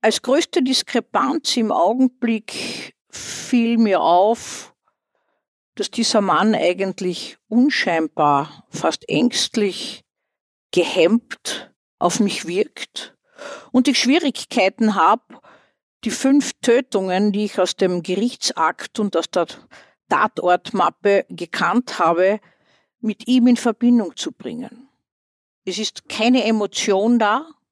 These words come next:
er ist aber eigentlich angenehm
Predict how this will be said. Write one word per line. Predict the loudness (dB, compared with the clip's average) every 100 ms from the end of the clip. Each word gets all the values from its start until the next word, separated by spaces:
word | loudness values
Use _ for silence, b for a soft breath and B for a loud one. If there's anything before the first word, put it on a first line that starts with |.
| _
er | -2 0
ist | 0 2
aber | 2 2
eigentlich | 2 0 2 0 2 -2 -4 -12 0
angenehm | 2 4 2 0 -2 -4 -6 -12